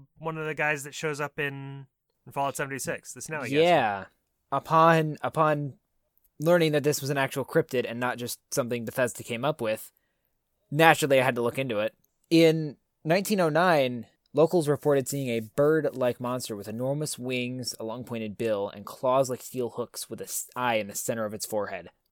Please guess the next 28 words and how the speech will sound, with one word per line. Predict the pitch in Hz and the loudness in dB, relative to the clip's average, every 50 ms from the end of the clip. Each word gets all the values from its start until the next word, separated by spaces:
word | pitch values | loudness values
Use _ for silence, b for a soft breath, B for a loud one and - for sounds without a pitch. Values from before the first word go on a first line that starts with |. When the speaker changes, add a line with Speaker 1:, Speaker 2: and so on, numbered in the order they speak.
| _ _ _ _ _ _ _ _ _ _ _ _ _ _ _ _ _ _ B B B B B B B | _ _ _ _ _ _ _ _ _ _ _ _ _ _ _ _ _ _ B B B B B B B
Speaker 1:
You | 202 220 | -6 -4
know, | 269 | -2
that | 269 269 226 | -2 -2 -2
reminds | 226 220 226 226 302 330 294 233 208 | -2 -2 -2 -2 -2 -2 -6 -8 -8
me | 247 233 220 214 202 | -6 -4 -4 -4 0
of | 160 170 170 170 170 147 147 143 | 2 4 4 4 2 0 -4 -4
the | 156 160 | -4 -4
Cyclops | - - 208 - - - 180 143 - - - | -2 0 0 0 0 0 0 -2 -2 -2 -4
sharks | - 139 120 117 110 - | -2 -2 -2 -2 -2 -6
that | - 127 117 | -6 -6 -6
I | 110 | -6
was | 107 107 107 107 - - - - _ _ _ _ _ _ _ | -6 -8 -10 -14 -16 -18 -20 -20 _ _ _ _ _ _ _
seeing | - - - 160 143 135 131 127 123 120 | -10 -8 -6 -4 -4 -2 -2 -2 -2 -4
in | 120 117 | -4 -4
my | 117 113 | -4 -4
research. | 113 113 113 110 110 - - 120 107 107 101 - - - - _ - | -4 -6 -8 -10 -10 -10 -10 -10 -10 -10 -12 -14 -18 -20 -20 _ -10
This | 131 147 151 - | -8 -6 -4 -4
Cyclops | - - 226 302 320 - - 208 170 135 117 - | -2 -2 -2 -2 -2 -2 -4 -2 -2 -2 -2 -4
shark | - - - - 190 180 139 113 101 95 - - - - - _ _ - | -8 -8 -4 -2 0 0 0 0 -2 -8 -12 -18 -20 -20 -20 _ _ -10
that | 135 143 139 127 | -4 -2 2 2
I | 127 127 | 2 2
found | 123 - - - 107 101 98 101 101 101 104 107 107 107 - - _ _ _ _ - | 0 -2 -8 -10 -10 -10 -10 -12 -14 -16 -16 -16 -16 -18 -18 -20 _ _ _ _ -6
is | 165 196 208 - - - | -4 -4 -4 -4 -2 2
actually | 156 190 233 - - - 277 240 226 196 | 2 2 2 2 -2 -8 -8 -8 -6 -4
under, | 156 170 160 151 156 156 156 151 147 147 143 143 143 - - | -4 -4 -4 -2 -2 -2 -2 -2 -2 -4 -6 -6 -8 -8 -8
under | 139 143 139 143 139 135 | -8 -6 -4 -4 -4 -4
a | 127 | -4
list | 113 120 123 117 - - - - | -6 -8 -8 -8 -8 -10 -14 -16